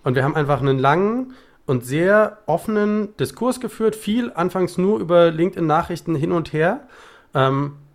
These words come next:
und, und am Ende hat er gesagt, „Alles klar, das sind überzeugende Argumente“, und hat sich zu Bitcoin Only hin entwickelt. Ähm, und ich habe von ihm unglaublich viel gelernt über, über klassisches, äh, Finanzwesen, ähm, über,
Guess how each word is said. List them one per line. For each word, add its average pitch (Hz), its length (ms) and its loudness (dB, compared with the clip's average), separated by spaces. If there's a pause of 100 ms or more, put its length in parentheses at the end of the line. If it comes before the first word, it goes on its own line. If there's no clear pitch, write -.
(160)
und, 143 380 0 (360)
und 147 120 0
am 143 100 2
Ende 160 180 0
hat 165 80 0
er 160 80 0
gesagt, 151 300 -2
„Alles 156 220 -2
klar, 151 200 4
das 165 140 -2
sind - 140 -2
überzeugende 151 560 0
Argumente“, 165 680 0 (1040)
und 147 280 -2
hat - 140 -2
sich 147 280 -4 (200)
zu 135 160 -8
Bitcoin 156 360 0
Only 175 400 0
hin 139 220 -2
entwickelt. 127 560 -2 (500)
Ähm, 131 300 2
und 151 140 0
ich 147 80 -2
habe 147 100 0
von 156 140 0
ihm 143 240 -2
unglaublich 202 680 0
viel 190 480 2 (400)
gelernt 151 560 2
über, 147 640 2
über 139 280 0
klassisches, 147 960 0
äh, 151 420 -12
Finanzwesen, 147 920 -2
ähm, 127 640 -2
über, 127 440 -2